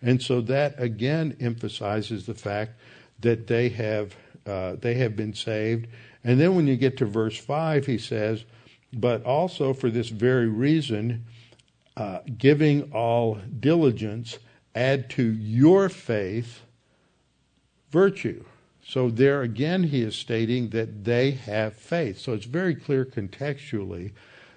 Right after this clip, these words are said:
that when it comes down to, uh, making, being diligent to make your call and election sure, the question we're gonna have to ask is, "Sure for whom?"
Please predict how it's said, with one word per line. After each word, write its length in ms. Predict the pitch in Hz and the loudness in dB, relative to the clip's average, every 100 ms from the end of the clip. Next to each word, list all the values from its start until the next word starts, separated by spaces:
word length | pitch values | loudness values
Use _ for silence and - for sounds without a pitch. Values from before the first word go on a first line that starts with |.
| _ | _
that 320 | 123 120 120 | 0 2 0
when 140 | 139 131 | -2 -2
it 140 | 117 | -4
comes 300 | - 170 135 | -2 -2 0
down 340 | 113 135 139 131 - | 0 0 0 -2 2
to, 320 | 113 113 113 - - _ _ - | 4 4 0 -12 -20 _ _ -12
uh, 260 | 98 107 - | -10 -10 -10
making, 760 | 170 120 139 139 139 123 120 113 - - - | -2 2 2 2 0 2 0 -4 -10 -20 -8
being 260 | 120 123 110 | 0 2 4
diligent 540 | 127 156 151 110 127 | 4 4 4 2 0
to 100 | 127 | 0
make 300 | 110 123 127 | -2 -2 -2
your 80 | 117 | -6
call 460 | 107 - 131 131 135 | -6 -2 0 0 0
and 160 | 123 | 0
election 600 | 110 107 123 123 - 104 | -2 -2 -4 -4 -8 -8
sure, 680 | 95 - - 165 127 98 104 - - - - - | -8 -10 -2 0 0 0 -6 -12 -20 -20 -20 -8
the 100 | 113 | -6
question 400 | - 156 - 139 | -2 -2 0 -2
we're 160 | 120 | -2
gonna 100 | 120 | -4
have 260 | 110 123 117 | -4 -4 -6
to 180 | 120 110 | -8 -6
ask 360 | 135 139 - | -4 -4 -4
is, 220 | 113 101 - | -6 -6 -10
"Sure 420 | - - 123 113 | -12 -2 0 0
for 260 | 113 - 104 - | -2 -8 -10 -6
whom?" 360 | 202 180 90 | -4 -2 -4